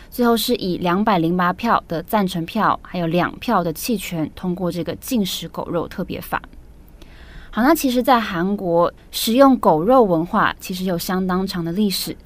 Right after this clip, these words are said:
在一九五零年代初期的韩战期间，因为国家相当贫穷，食物，尤其是肉类的来源也极度缺乏。那当时韩国人也是把狗肉拿来当成食物。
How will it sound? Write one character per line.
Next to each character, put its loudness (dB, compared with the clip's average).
在 0
一 6
九 6
五 2
零 2
年 4
代 2
初 -6
期 -8
的 -8
韩 -6
战 2
期 -6
间， -2
因 0
为 2
国 -6
家 -2
相 -4
当 2
贫 -4
穷， 0
食 0
物， 2
尤 0
其 -2
是 0
肉 4
类 2
的 -6
来 -6
源 0
也 -2
极 -6
度 -4
缺 -6
乏。 -4
那 -4
当 6
时 0
韩 -2
国 2
人 2
也 0
是 -6
把 -6
狗 -6
肉 2
拿 -6
来 -4
当 0
成 -6
食 -8
物。 -4